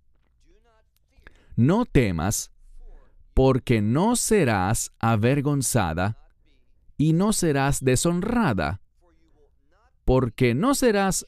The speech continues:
avergonzada y la vergüenza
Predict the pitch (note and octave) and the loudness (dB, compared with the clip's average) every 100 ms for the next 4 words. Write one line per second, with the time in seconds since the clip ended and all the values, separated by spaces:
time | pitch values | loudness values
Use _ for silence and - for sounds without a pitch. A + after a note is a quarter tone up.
0 | - B2 D3 B3 C4 C4+ C4+ - F#3+ C#3+ | -2 0 2 -2 -2 -2 -2 -2 0 0
1 | C#3 F3+ G#3 A#2 A#2 A2+ G2+ - _ _ | 0 -2 -2 2 2 2 -2 -8 _ _
2 | _ - _ _ - A#2+ C#3+ C#3 C3 A#2+ | _ -20 _ _ -2 0 2 2 0 0
3 | A3+ C4 A#3+ - B2 G2 F#2+ | -2 0 -2 -2 -2 0 -2